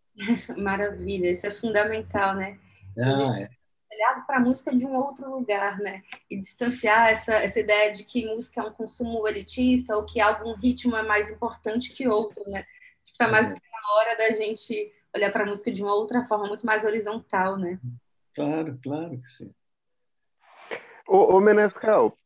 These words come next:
Speaker 3: eu queria saber de ti a diferença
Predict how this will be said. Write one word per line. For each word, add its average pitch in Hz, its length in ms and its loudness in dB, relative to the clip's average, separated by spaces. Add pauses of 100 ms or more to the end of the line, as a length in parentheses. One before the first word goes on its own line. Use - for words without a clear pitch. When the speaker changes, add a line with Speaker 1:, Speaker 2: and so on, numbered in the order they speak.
(260)
Speaker 3:
eu 202 120 2
queria 240 300 0
saber 160 400 4
de 110 140 2
ti 151 440 0
a 151 100 2
diferença 151 1080 0